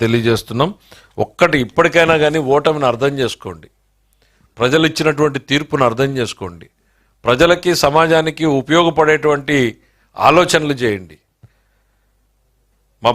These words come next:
ప్రభుత్వం చాలా డెమోక్రటిక్‌గా పనిచేస్తుంది చంద్రబాబు నాయుడు గారు.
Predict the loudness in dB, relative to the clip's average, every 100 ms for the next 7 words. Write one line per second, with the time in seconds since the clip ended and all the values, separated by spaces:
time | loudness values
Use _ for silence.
0 | 2 2 0 0 0 -2 -2 2 6 6
1 | 4 2 2 0 -2 -2 -2 0 -2 -2
2 | -4 -4 -8 -4 -2 0 0 0 -4 -6
3 | -8 -10